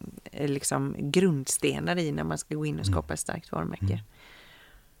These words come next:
Speaker 1: Och, ehm, och tittar man där på tydligheten så, så brukar jag säga att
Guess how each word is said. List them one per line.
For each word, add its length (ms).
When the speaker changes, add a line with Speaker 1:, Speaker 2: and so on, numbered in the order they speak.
Speaker 1:
Och, 380
ehm, 300
och 160
tittar 280
man 160
där 140
på 440
tydligheten 960
så, 260
så 160
brukar 240
jag 100
säga 160
att 120